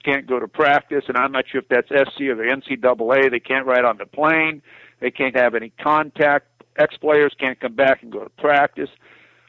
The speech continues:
I mean, what more can you do to a university for something like what they had as far as some tennis player making calls on a credit card? How would you ever know that's happening as a coach? That's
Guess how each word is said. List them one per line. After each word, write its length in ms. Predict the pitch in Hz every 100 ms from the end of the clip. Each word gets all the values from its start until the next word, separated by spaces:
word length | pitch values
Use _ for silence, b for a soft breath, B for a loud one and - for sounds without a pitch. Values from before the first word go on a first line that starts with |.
| -
I 60 |
mean, 200 | 180 180
what 180 | 175 220
more 220 | 202 196
can 240 | 190 180 156
you 100 | 135
do 680 | 113 123 220 196 143 139 - _ _ _ _
to 120 | - 156
a 40 |
university 720 | 151 151 131 139 135 151 147
for 220 | 139 135 131
something 400 | 160 147 147 131
like 280 | 127 - _ _ _
what 260 | 139 147 -
they 180 | 135 127
had 440 | 143 135 123 127
as 80 | 120 -
far 260 | 120 117
as 80 | 113 - b b b b b -
some 160 | 156 139
tennis 360 | 185 160 160
player 400 | - 151 151 151 147
making 400 | 139 131 127 120
calls 460 | 147 135 143 151
on 120 | 123
a 60 | 110
credit 380 | - 127 131 -
card? 260 | 139 151
How 140 | 175 277
would 140 | 285
you 100 | 214
ever 240 | 185 156 139
know 240 | 139 135
that's 240 | 120 110 -
happening 440 | 120 - 107 98
as 160 | 95 104
a 40 |
coach? 540 | - - 95 - - - _ _ _ _ _ _ _ -
That's 220 | 185